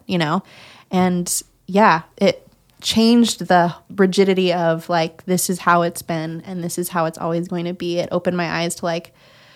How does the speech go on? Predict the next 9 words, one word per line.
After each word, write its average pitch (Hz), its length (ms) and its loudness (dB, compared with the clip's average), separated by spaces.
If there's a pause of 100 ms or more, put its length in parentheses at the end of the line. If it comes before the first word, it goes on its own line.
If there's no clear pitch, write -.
(320)
it's - 240 -20
okay - 260 -16
to 175 80 -12
mess - 280 -16
up. - 40 -20 (320)
<laughs> 554 220 2
It's 240 280 6
okay 226 400 6
to, 180 320 2